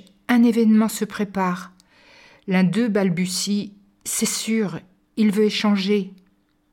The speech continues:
Mais la tentative dure peu. La ramure se balance avec hésitation. Le tronc et les branches maîtresses essaient encore un mouvement qui ressemble à un dandinement.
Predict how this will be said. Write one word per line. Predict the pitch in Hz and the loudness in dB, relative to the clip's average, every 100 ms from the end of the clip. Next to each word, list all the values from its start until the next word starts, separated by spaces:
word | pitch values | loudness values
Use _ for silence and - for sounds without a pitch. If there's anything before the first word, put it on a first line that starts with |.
| _ _ - | _ _ -8
Mais | 175 156 - _ - | -6 -6 -14 _ -8
la | 160 | -6
tentative | 156 170 170 160 - 156 | -4 -6 -6 -8 -10 -10
dure | 143 160 - | -8 -10 -10
peu. | - 143 143 _ _ _ _ _ - - - - _ | -12 -12 -12 _ _ _ _ _ -20 -20 -20 -20 _
La | 180 | -4
ramure | 180 190 180 185 196 | 2 4 4 4 0
se | - 175 | -4 -2
balance | 170 165 165 175 - - - _ | 0 0 -2 -6 -8 -12 -16 _
avec | 165 160 165 | -6 -4 -6
hésitation. | 151 156 - 151 - - 170 226 - _ _ _ _ _ _ _ _ | -8 -8 -10 -10 -8 -8 -6 -8 -8 _ _ _ _ _ _ _ _
Le | 185 180 | -2 -2
tronc | 180 - 175 190 240 | -4 -6 -2 2 2
et | 226 | 2
les | 175 | 0
branches | 160 156 165 160 - | -2 -4 -6 -6 -6
maîtresses | 165 - - 165 180 - - | -8 -8 -6 -4 -6 -8 -10
essaient | 180 - | -8 -6
encore | 160 160 - 175 | -8 -8 -6 -4
un | 170 | -2
mouvement | 180 196 202 208 262 - | -2 0 0 0 -2 -8
qui | - 175 | -12 -10
ressemble | 175 - 175 165 | -8 -6 -4 -4
à | 160 | -4
un | 156 | -4
dandinement. | 156 156 156 175 185 208 | -4 -6 -4 -2 -2 -2